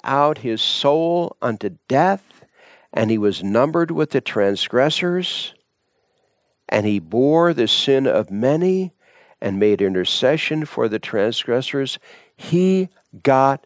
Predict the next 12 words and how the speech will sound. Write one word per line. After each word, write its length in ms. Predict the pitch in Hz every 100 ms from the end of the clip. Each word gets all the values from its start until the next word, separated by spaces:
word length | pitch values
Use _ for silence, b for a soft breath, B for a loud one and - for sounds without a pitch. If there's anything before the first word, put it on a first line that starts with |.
| _
the 80 | -
job 680 | 98 - 117 117 117 110 104 _ _ _ _ -
done 600 | - 120 104 87 82 90 B B B
that 140 | 95
I 100 | 98
sent 380 | 101 - 135 135
him 160 | 139 131
to 120 | 135
do, 440 | 113 110 98 90 - B B
which 260 | 117 - -
was 320 | 104 98 - _ _ _ _ _ _ _ _ _ _ _ _ _ _ _ _ _ _ _ _ _ _ _
so 760 | - - - 156 156 160 160